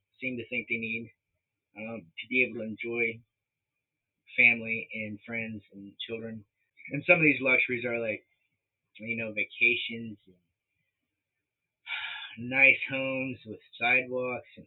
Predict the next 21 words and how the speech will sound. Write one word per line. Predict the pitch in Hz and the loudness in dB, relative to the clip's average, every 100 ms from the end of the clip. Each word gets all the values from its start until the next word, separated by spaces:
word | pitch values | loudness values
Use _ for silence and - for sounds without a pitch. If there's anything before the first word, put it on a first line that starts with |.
| - | -8
all | 143 147 | -6 -4
this | 120 | -4
other | 127 123 - | -6 -6 -10
stuff, | 113 110 | -10 -8
right? | 123 131 | -4 -2
You | 165 214 | -2 -4
don't, | 160 _ _ _ _ _ 127 | -10 _ _ _ _ _ -8
you | 139 | -4
know, | 139 | -2
when | 135 | 0
you're | 139 127 | 0 -2
an | 110 | -2
E | 131 117 - | -6 -6 -4
three, | 120 | -2
E | 113 117 113 - | -2 -4 -10 -10
four, | 110 107 - | -8 -8 -10
E | 110 - | -14 -12
five | 110 110 107 | -10 -8 -8
in | 107 | -12
the | 101 | -14
military, | 110 110 110 104 101 | -12 -12 -10 -10 -10